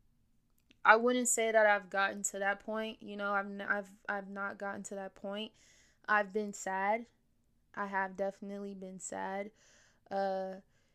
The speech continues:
and there's this TikTok sound that I think is so funny simply 'cause it just describes it so well.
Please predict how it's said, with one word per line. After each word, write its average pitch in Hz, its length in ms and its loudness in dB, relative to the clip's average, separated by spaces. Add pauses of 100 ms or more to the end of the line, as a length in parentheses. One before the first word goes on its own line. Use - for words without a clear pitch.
(120)
and 208 140 -6
there's 214 180 -2
this 214 140 -4
TikTok 208 460 -4
sound 202 400 -6
that 190 100 -2
I 190 80 -8
think 196 240 -14
is 196 100 -10
so 196 240 0
funny 196 440 -4
simply 202 340 -8
'cause 196 240 -6
it 196 120 -8
just 196 500 -8
describes 196 580 0
it 214 140 -10
so 220 240 0
well. 233 320 -2